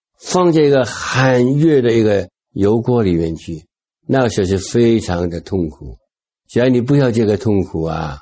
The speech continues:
呃，你要好好来听一下这篇道。我感觉到这个导言是很差劲的，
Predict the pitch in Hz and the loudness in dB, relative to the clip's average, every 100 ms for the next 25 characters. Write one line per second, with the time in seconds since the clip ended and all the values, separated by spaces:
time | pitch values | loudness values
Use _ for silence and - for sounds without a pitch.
0 | _ _ _ _ - 98 98 104 117 131 | _ _ _ _ -8 -2 0 2 2 2
1 | 110 120 107 101 92 98 101 92 90 90 | 0 -2 -2 0 -2 -2 -2 -2 -4 -4
2 | 85 78 87 80 85 71 _ _ _ _ | -6 -6 -8 -6 -10 -10 _ _ _ _
3 | _ - 139 156 131 127 117 117 110 95 | _ -2 0 2 2 2 2 0 0 0
4 | 87 87 85 92 78 71 139 - 71 67 | 0 0 0 -2 -4 -2 -4 -4 -10 -10